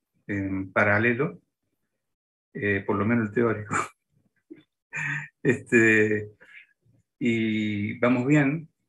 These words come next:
De hecho, con ustedes iba adelante. Lo que pasa es que los lunes me embroman muchísimo porque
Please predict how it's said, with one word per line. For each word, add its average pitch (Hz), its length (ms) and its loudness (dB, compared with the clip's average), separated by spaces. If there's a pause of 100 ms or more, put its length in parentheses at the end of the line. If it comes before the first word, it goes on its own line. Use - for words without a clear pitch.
(880)
De 101 140 -4
hecho, 120 280 -4
con 101 200 -4
ustedes 107 360 0
iba 107 140 2
adelante. 98 500 0
Lo - 60 -12
que 104 60 -18
pasa - 220 -4
es - 40 -8
que 117 80 -4
los 107 120 -2
lunes 117 320 0
me 98 100 -4
embroman 104 340 -6
muchísimo 101 520 -8
porque - 280 -16